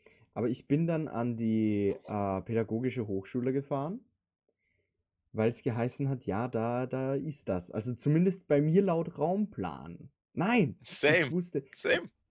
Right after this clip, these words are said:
Speaker 1: nein, ich wusste, dass
Speaker 2: Also
Speaker 1: es online ist. Ich wusste, dass es online ist. So war's.
Speaker 2: Mhm.
Speaker 1: Ich wollte da sowieso von Anfang an online joinen irgendwie.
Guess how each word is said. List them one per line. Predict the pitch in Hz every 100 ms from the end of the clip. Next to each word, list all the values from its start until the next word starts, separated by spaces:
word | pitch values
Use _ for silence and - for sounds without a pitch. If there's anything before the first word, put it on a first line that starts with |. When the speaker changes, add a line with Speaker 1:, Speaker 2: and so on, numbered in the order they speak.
| -
Speaker 1:
nein, | 170 170
ich | 139
wusste, | 160 185 -
dass | 143
Speaker 2:
Also | 139
Speaker 1:
es | 123
online | 143 175 165 110 73
ist. | -
Ich | 123 127
wusste, | 147 170 127
dass | 123
es | 113
online | 110 131 110 90
ist. | 85 -
So | 131
war's. | 113 90 123
Speaker 2:
Mhm. | 139 165 -
Speaker 1:
Ich | 107
wollte | 123 156 160
da | 135 120
sowieso | - 131 123 143
von | 143 113
Anfang | - 120 123 -
an | 113 -
online | 120 131 107 98
joinen | 113 127 117 92 87
irgendwie. | 98 95 92 101 151